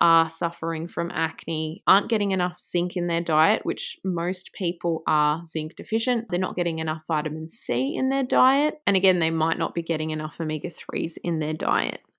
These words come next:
There are other things that can cause or exacerbate acne. So having an imbalance in your gut, known as dysbiosis,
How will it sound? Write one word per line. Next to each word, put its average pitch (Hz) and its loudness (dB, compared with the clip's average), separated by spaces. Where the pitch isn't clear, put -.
There 208 4
are 226 8
other 208 6
things 202 0
that 180 0
can 180 -2
cause 175 -2
or 175 4
exacerbate 180 0
acne. 190 -2
So 165 0
having 190 2
an 175 0
imbalance 170 0
in 170 -2
your 156 -4
gut, 190 2
known 165 -2
as 160 -4
dysbiosis, 160 -2